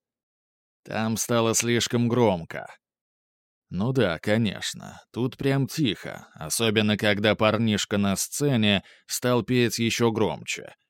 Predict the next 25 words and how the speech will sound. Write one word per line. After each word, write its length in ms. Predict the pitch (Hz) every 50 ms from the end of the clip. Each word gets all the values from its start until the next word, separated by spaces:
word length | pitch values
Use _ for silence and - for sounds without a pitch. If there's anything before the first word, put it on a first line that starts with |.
| _ _ _ _ _ _ _ _ _ _
Приходилось 840 | - - 95 - - 120 120 117 101 123 156 156 143 135 120 - -
напрягать 580 | 127 123 117 135 135 131 131 139 139 131 131
слух, 440 | - - - 160 147 104 - - -
чтобы 420 | - - - 90 85 80 85 85 82
слышать 480 | - - 107 107 101 - 95 90 -
собеседника. 1000 | - - 101 98 113 113 - - 110 87 78 90 101 - - _ - - - - _ _ _ _ _ _ _ _ _ _ _ _ _ _ _ _ _ _ _ _ _ _ -
Вот 360 | - 85 92 113 131 135 - 151
и 40 |
решил 540 | 147 147 143 139 120 - 135 147 160 160 139
выбрать 480 | 123 127 135 120 113 117 117 104 - 120
место 440 | 120 117 110 107 95 - - 113 104
поспокойнее. 1080 | - 113 101 - - - 123 117 - - 107 95 85 78 65 58 53 50 50 - - _ _ _ _ _ _ _ _ _ _
А 100 | - -
тут 220 | - - 147 139 -
еще 400 | 143 143 131 - - 139 135 123
местные 640 | 123 127 135 139 135 - - - 123 123 120 113
хвалят 420 | - 120 120 117 117 117 117 117
кухню. 600 | - _ 107 95 85 80 - - 80 67 57 - - _ _ _ _ _ _ _ _ _ _ _
И 200 | 156 131 143 135
гляжу, 800 | 127 135 135 135 127 113 101 127 151 151 147 139 127 110 95 -
а 200 | 95 101 107 110
вы 240 | 120 127 123 117 104
все 260 | - - 127 123 117
тут 180 | - 120 107 -
сидите. 800 | - 131 131 123 107 95 98 80 - - - - 58 - -